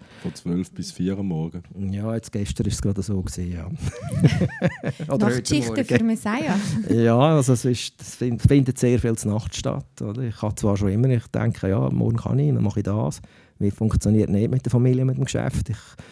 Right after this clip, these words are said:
Speaker 2: tue mich da manchmal selber ein bisschen belügen und es ist schon so, dass das sehr viel Nachtarbeit ist eigentlich. Und, äh, ich freue mich dann drauf, wenn ich jetzt die ersten, die Kompositionen aufgenommen habe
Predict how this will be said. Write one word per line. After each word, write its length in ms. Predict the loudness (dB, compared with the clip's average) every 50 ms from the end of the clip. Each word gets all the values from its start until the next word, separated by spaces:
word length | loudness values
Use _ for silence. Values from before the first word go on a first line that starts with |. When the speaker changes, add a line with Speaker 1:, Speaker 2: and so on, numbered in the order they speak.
| -20 -16 -6
Speaker 2:
tue 120 | -2 0 0
mich 100 | 2 2
da 100 | 2 2
manchmal 220 | 4 4 4 4
selber 320 | 4 2 2 2 2 0
ein 20 | 0 2
bisschen 160 | 2 2 2
belügen 500 | 4 4 4 4 2 2 0 0 0 2
und 260 | 2 2 0 0 -2
es 140 | -4 -4 -2
ist 120 | -2 -2
schon 140 | -2 -2 0
so, 160 | 2 2 2
dass 180 | 2 0 -2 -2
das 200 | -4 -6 -4 -4
sehr 180 | -2 -2 -2
viel 180 | -2 -4 -6 -4
Nachtarbeit 640 | -4 -6 -6 -6 -4 -2 0 -2 -2 -2 -6 -6 -6
ist 160 | -4 -4 -2
eigentlich. 480 | -4 -4 -4 -6 -6 -6 -6 -8 -10 -10 -12 _ _ _ -20 -20 -20 -20 -20 -20 -20 _ -12 -6
Und, 540 | -4 0 2 6 6 6 6 6 2 0
äh, 460 | 0 0 0 0 0 0 -2 -2 -4 -6 -8 -12 -16 _ _ _ _ _ _ _ -2
ich 120 | 0 0
freue 260 | 0 0 0 0 0
mich 120 | 0 0 2
dann 180 | 2 2 6
drauf, 340 | 8 10 10 10 10 8 8
wenn 220 | 8 8 8 6 4
ich 160 | 2 2 -2
jetzt 320 | -4 -4 -4 -8 -10 -6
die 260 | -4 -2 -2 0 0
ersten, 400 | 0 -2 -2 -4 -4 -4 -4 -4 -6 -10 -16 -16
die 120 | -16 -14
Kompositionen 880 | -8 -6 -6 -6 -6 -6 -6 -6 -6 -6 -2 -2 0 0 2 4 4 4
aufgenommen 500 | 4 4 2 0 2 2 4 4 6 6
habe 140 | 4 2